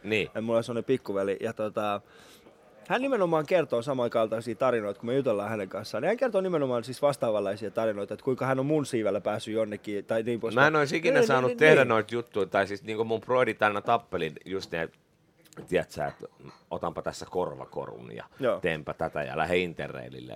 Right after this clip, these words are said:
Speaker 1: Ja sit ne oli tapellut ne kaikki jutut mutsia Fajan kanssa, ja sit mun ko-, kohdalla ne oli jo niinku, tie oli auki.
Speaker 2: Niin, et mene vaan sinne.
Speaker 1: Joo.
Speaker 2: Joo. Itse asiassa mun broidi kertoi tossa, ää, muutama, muutama viikko sitten, kun me oltiin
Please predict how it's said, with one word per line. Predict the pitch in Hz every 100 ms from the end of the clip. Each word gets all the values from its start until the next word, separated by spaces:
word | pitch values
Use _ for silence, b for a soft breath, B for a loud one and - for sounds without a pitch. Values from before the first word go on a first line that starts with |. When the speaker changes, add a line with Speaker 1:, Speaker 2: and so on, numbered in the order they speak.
| 67
Speaker 1:
Ja | 76
sit | 78 -
ne | 107
oli | 110 107
tapellut | 123 117 90 73
ne | 71
kaikki | 67 71 - 78
jutut | 80 71 -
mutsia | - 76 - 69
Fajan | - 73 69 69
kanssa, | 71 62 -
ja | 65
sit | - -
mun | 80 78
ko-, | 71 69 -
kohdalla | 82 76 71 69
ne | 71 73
oli | 69
jo | 73
niinku, | 73 76 - - b b
tie | - 87 76 -
oli | 85 80 78
auki. | 80 76 69 - -
Speaker 2:
Niin, | 139
et | 123
mene | 139 143 120
vaan | 123 113
sinne. | 107 113
Speaker 1:
Joo. | 82 69
Speaker 2:
Joo. | 131 127
Itse | 110 151 143
asiassa |
mun | 156 139
broidi | - 175 156 127
kertoi | 123 120
tossa, | 113 123 - 113 B B B B
ää, | 113 117 117
muutama, | 117 170 160 123 110
muutama | 131 190 143 120
viikko | 120 -
sitten, | 117 127 117
kun | 113
me | 117
oltiin | 107 117